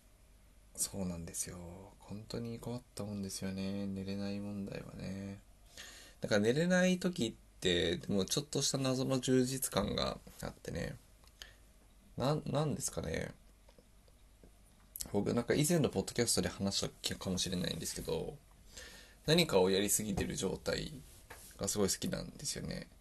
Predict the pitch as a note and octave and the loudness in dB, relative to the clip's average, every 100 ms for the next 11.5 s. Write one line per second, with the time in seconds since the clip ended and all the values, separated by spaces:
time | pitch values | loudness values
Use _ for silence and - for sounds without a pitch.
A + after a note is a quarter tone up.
0 | - F#2 F#2+ G#2+ A#2 - - A2+ A2 A2+ | -14 -8 -4 -2 -2 0 4 6 4 0
1 | - - A#2 A2+ G#2+ A2+ - D3+ - - | -2 -4 -2 -2 -4 -4 -4 -4 -6 -6
2 | - - - G2 - - - - G2 G2 | -8 -8 -6 -4 -4 -8 -16 -2 0 2
3 | G2+ G2 - G2+ C3+ A2 F#2+ G2+ G#2 G2+ | 2 2 0 2 4 4 4 2 -2 -2
4 | - - - - - - - - G1+ - | -6 -8 -8 -8 -6 -6 -6 -6 -6 -6
5 | - - - - - - - - C3+ C#3+ | -16 -20 -18 -14 -14 -16 -6 2 2 2
6 | C#3 - D#3+ E3 D#3+ D#3 D3+ - D3+ D3+ | -2 0 2 2 0 -2 -2 -2 0 0
7 | D3 D3 C#3+ C#3 C#3 C#3 B2+ - G2 - | 0 0 2 2 2 2 0 -2 -2 -2
8 | G#2+ G#2 F#2 F2 - E2+ E2 - - - | -4 -2 0 0 -4 -4 -2 -4 -8 -16
9 | - - - - G#2 D#2 D#2 E2+ D#2+ - | -20 -12 -8 0 2 2 0 0 0 -2
10 | - - - - - - - - C3+ D3 | -12 -20 -20 -20 -20 -20 -20 -6 2 2
11 | A#2 F2+ E2+ D2 - | 4 4 4 0 -4